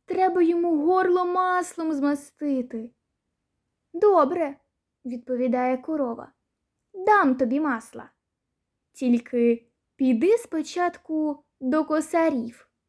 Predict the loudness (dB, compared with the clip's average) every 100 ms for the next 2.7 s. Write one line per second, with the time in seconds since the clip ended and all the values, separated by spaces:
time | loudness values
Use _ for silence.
0 | _ _ _ _ -4 -4 0 -2 -2 -2
1 | 2 4 4 4 4 4 0 -4 _ _
2 | _ -18 -12 -4 -4 -4